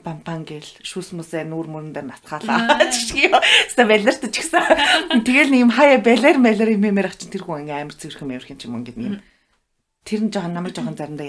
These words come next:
Speaker 1: ядраагаад байт юм санагдсан.
Speaker 2: Мгм.
Speaker 1: Тэгэл би яана, би энэ хүнтэй ингээд үерхлээ гэж бодоход,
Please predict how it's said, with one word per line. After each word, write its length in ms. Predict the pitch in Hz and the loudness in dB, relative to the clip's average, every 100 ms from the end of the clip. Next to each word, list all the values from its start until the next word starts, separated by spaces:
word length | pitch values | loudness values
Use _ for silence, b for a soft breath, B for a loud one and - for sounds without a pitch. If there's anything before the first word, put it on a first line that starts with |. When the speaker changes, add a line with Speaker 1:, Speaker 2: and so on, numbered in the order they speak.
| 139 | -12
Speaker 1:
ядраагаад 320 | 160 147 143 | -12 -14 -16
байт 160 | - | -20
юм 80 | - | -20
санагдсан. 520 | - - 156 _ _ _ _ | -20 -20 -20 _ _ _ _
Speaker 2:
Мгм. 180 | 208 214 - _ | -16 -16 -20 _
Speaker 1:
Тэгэл 220 | 170 - | -14 -12
би 80 | 165 151 | -12 -10
яана, 280 | 147 156 | -10 -12
би 120 | 151 160 | -12 -12
энэ 120 | 160 | -12
хүнтэй 240 | 156 - 147 | -12 -14 -16
ингээд 200 | 143 143 b b b - | -16 -20 b b b -18
үерхлээ 480 | 135 147 151 - 214 208 | -12 -12 -12 -4 -2 -2
гэж 100 | - - | -10 -16
бодоход, 400 | 143 - 147 | -18 -16 -18